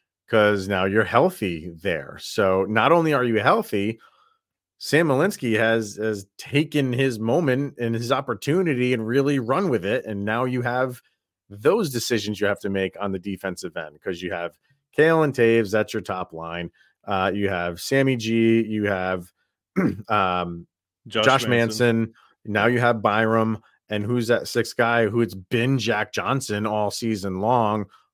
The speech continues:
Speaker 1: Malinsky throws a wrench into that. Do you keep with the young buck, or do you go with the old guard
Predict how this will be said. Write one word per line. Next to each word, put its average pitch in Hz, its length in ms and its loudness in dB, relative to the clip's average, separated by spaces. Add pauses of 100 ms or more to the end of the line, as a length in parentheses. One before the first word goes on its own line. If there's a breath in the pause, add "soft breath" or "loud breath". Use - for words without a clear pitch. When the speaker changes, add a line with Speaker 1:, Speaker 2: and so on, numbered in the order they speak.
Speaker 1:
Malinsky 117 480 -2
throws 123 260 2
a 117 80 -2
wrench 139 280 0
into 110 240 -2
that. 101 340 0 (480)
Do 123 140 0
you 123 500 0
keep 156 420 -6
with 151 220 -2
the 143 80 0
young 160 640 2
buck, 143 420 -6 (560)
or 131 160 4
do 123 160 -4
you 135 200 2
go 135 280 6
with 135 220 4
the 131 160 0
old 135 360 2
guard 123 640 0